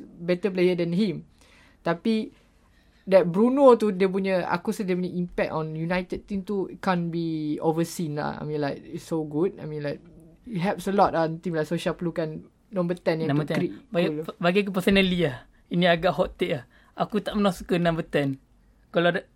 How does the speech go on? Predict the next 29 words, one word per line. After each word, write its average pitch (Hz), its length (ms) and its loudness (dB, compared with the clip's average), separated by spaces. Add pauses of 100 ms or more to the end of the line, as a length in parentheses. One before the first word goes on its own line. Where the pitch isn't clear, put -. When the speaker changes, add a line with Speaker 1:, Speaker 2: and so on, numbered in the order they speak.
Speaker 2:
kalau 185 300 2 (440)
in 208 140 0
term 208 220 2
of 202 140 2
aku 196 200 2
punya 196 280 2
sistem 185 420 0
nak 185 80 0
main, 196 160 -2
aku 190 160 0
takkan 175 320 0
ambil 175 240 2
number 165 180 -2
ten 147 220 0
lah. 143 140 0
Speaker 1:
Aku 170 180 -2
mesti 175 140 -8
main 151 180 -4
empat - 140 -6
tiga 147 160 -6
tiga. 143 180 -6
Speaker 2:
Empat 160 140 2
tiga 165 180 4
tiga. 160 260 2
Speaker 1:
Agak. 139 320 -2
Speaker 2:
Ini 240 240 6
yang 208 140 8
fir-, 208 260 0
first, 226 380 2